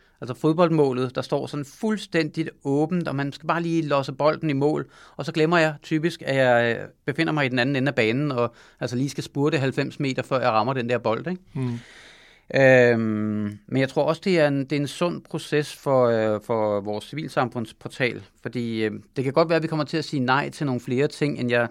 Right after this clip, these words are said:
Speaker 1: tidligere har gjort, og i den proces måske også smide noget guld på gaden. Øhm,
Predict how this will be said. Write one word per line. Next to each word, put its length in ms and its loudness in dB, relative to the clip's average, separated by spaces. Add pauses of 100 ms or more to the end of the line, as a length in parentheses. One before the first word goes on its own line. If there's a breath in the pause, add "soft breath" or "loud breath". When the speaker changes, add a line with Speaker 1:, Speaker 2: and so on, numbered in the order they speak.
Speaker 1:
tidligere 340 -4
har 80 -8
gjort, 340 -2 (460 loud breath)
og 100 0
i 40 2
den 160 0
proces 380 -4
måske 260 -4
også 100 -2
smide 200 -4
noget 180 -4
guld 180 -6
på 100 -8
gaden. 400 0 (480 soft breath)
Øhm, 560 0